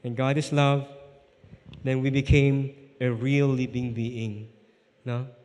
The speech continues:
A being that knows how to love, knows how to accept, knows how to endure. Love that is patient, kind, not arrogant. Love that bears all things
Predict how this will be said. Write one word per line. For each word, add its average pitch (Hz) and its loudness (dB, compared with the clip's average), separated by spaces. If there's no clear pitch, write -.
A 120 -4
being 139 0
that 131 -2
knows 135 -2
how 127 -2
to 120 -8
love, 117 -2
knows 123 2
how 123 2
to 123 -6
accept, - -6
knows 123 -2
how 127 0
to - -4
endure. 120 -2
Love 123 2
that - 4
is 110 -2
patient, 147 0
kind, 135 -2
not 120 -2
arrogant. 127 -2
Love 165 -2
that 139 0
bears 156 2
all 131 -6
things 107 -8